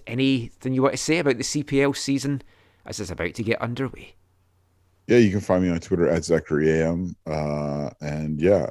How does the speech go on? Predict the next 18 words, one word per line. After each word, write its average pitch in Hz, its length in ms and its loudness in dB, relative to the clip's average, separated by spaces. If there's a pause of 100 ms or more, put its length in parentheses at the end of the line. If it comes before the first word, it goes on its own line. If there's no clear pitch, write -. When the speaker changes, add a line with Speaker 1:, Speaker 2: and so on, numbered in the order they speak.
Speaker 2:
I 78 80 0
hope, 87 400 2
uh, 82 340 6
yeah, 90 120 8
whether 80 380 6
it's - 340 0
through 82 160 -2
One 82 200 4
Soccer 78 500 2
or 69 160 2
some 87 200 -2
other 80 160 2
means, 78 240 2
that - 160 -2
people 80 260 0
this 76 180 -4
year 78 160 2
will 76 380 0